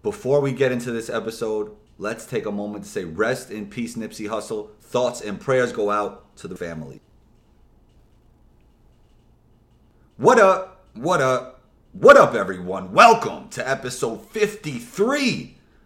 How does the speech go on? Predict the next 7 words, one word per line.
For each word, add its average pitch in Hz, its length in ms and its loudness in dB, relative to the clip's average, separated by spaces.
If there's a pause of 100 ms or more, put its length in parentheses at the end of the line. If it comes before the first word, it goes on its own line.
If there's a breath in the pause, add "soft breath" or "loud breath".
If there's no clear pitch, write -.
(180)
of 110 220 -4
Combo's 156 480 0
Court, 170 440 2 (200)
and 87 280 -6
I 127 600 4 (240)
am 120 600 -2 (140)
Combo. 127 680 2